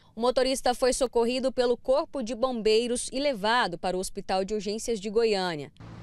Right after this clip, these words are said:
O motorista que ficou ferido saiu de São Paulo e seguia para Anápolis, onde faria a entrega da carga de gordura vegetal.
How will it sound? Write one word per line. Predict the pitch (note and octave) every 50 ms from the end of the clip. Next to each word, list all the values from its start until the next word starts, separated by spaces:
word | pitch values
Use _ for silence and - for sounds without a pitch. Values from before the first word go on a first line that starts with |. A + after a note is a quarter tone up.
| - - -
O | - C#4
motorista | D#4 D#4+ D#4 - D4+ D4+ D4+ D4+ D4 - C#4+
que | - - D4
ficou | - D4 C#4 C#4 C#4+ C#4 C#4
ferido | - - C#4 C4+ C4+ C4+ C#4 D4+ E4 F4 E4 F4 E4
saiu | D4 - - C#4 C4 C4+ C#4+ D4 D4 C4
de | C4+ C4+
São | - - D4+ C#4+ D4 C#4+
Paulo | C4+ - C4+ C4+ C#4 D4 D4+ D4+ D4
e | C#4+
seguia | C#4 - D#4 B3+ A3+ A#3+ C4+ D4 D4 C#4+
para | C#4+ - C4+ C4+ C#4+ D4
Anápolis, | C#4 C4+ B3+ B3+ C4+ C4+ C4 B3 G#3+ F#3+ F#3+ F#3 - -
onde | A#3 C4 D4 C#4+ C#4 D4
faria | - C4+ B3 A3+ A3+ A#3+ B3+ C4+ C4+
a | B3+
entrega | B3 B3 C#4 B3 A#3+ A#3+ B3 A#3+
da | A#3+ A#3
carga | A#3 - A#3 A#3 B3+ A3+ B3
de | G#3+ B3
gordura | G#3+ B3 C4 B3 G3+ A#3+ B3+ B3 B3+ B3 A#3
vegetal. | A3 G#3+ A#3+ A#3+ A#3+ A#3+ C4+ C4+ - - A#3+ A3+ A3+ A3+